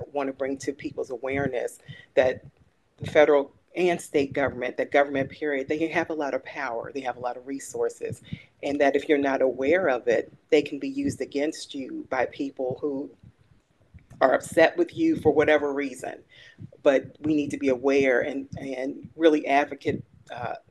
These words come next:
to have laws change and policies put in place that where, where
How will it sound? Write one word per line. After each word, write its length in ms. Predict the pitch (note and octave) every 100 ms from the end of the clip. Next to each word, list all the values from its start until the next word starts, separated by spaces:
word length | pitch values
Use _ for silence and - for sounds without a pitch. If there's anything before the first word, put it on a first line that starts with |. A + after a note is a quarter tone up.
| - _ _ _ -
to 280 | - D#3+
have 160 | C3+ C3+
laws 500 | C#3 D3 D#3 D#3+ -
change 440 | - D#3 C#3+ C#3+
and 120 | C3 -
policies 420 | D3 D3+ D3+ C#3+
put 220 | - C3+
in 80 | A#2+
place 480 | - C#3 B2+ A#2 -
that 260 | B2+ B2 - -
where, 140 | D3
where 360 | C3 C3+ B2+